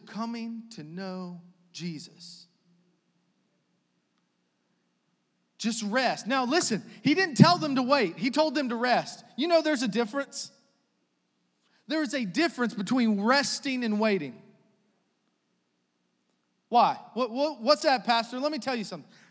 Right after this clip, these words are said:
Let me tell you what the difference between rest and waiting is. Waiting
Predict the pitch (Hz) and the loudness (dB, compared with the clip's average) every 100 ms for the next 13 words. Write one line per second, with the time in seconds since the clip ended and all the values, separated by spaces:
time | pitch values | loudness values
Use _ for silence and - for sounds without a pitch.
0 | _ _ 254 269 - 302 262 262 262 208 | _ _ -8 2 4 4 2 -2 -4 -2
1 | 233 202 226 208 170 202 254 - - - | -2 -2 -4 -4 0 2 2 0 -8 -4
2 | 202 220 202 170 131 113 - - _ _ | -2 0 -2 -6 -10 -14 -20 -20 _ _
3 | _ _ _ - _ _ _ _ - - | _ _ _ -20 _ _ _ _ -20 -20
4 | - _ _ - 170 294 320 233 165 175 | -20 _ _ -10 2 4 4 0 -4 -8